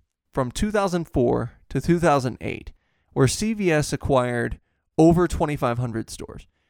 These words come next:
First, it was Eckerd in two thousand four. Then in two thousand six,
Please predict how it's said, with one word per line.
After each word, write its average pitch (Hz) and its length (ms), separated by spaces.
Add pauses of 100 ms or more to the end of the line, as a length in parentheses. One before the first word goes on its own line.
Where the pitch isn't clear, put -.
(120)
First, 160 300
it 175 80
was 143 240
Eckerd 170 460
in 135 180
two 151 160
thousand 131 380
four. 123 340 (580)
Then 143 540
in 139 140
two 156 160
thousand 127 300
six, - 500